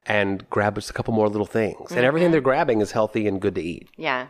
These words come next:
Speaker 2: locally made, certainly.
Speaker 1: So I've got my buns toasted, and they're on the plate.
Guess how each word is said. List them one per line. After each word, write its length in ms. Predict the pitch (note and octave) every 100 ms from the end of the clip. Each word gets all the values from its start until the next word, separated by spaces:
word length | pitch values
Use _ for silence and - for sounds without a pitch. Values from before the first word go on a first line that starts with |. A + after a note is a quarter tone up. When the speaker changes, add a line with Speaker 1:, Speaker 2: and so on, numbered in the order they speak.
| -
Speaker 2:
locally 440 | F3 F3+ F3+ E3+
made, 440 | D#3+ D#3 D#3+ D3 C#3+
certainly. 580 | - E3 C#3+ C#3 C3 D3
Speaker 1:
So 140 | E3+
I've 120 | C#3+ B2+
got 300 | E3 F#3+ F3+
my 460 | E3+ D#3+ D3 C#3 C3
buns 760 | B2 A2 D3 D#3 F#3+ A3 G#3+
toasted, 680 | - G3 F3+ - F#3+ F#3+ -
and 180 | C3+ A#2+
they're 160 | C3+ F3+
on 140 | D3
the 60 | A2+
plate. 420 | - F#2 F#2+ -